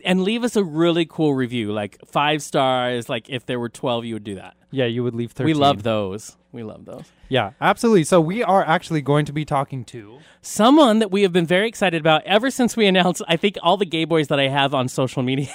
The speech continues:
Speaker 1: <laughs> went
Speaker 2: <laughs> Yeah.
Speaker 1: insane.
Speaker 2: Yeah.
Speaker 1: Because we do want to, if you are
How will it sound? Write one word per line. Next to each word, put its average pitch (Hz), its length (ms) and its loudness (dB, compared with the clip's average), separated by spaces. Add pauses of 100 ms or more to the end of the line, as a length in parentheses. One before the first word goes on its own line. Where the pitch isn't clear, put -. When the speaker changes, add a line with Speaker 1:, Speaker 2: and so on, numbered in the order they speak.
Speaker 1:
<laughs> 180 140 2 (360)
went 196 300 6
Speaker 2:
<laughs> - 20 -
Yeah. 135 200 6
Speaker 1:
insane. 165 1000 0
Speaker 2:
Yeah. 117 260 0 (100)
Speaker 1:
Because 170 300 0
we 147 140 -2
do 196 180 -4
want 214 260 -4
to, - 140 -8
if 160 180 -6
you 262 260 -2
are 151 680 0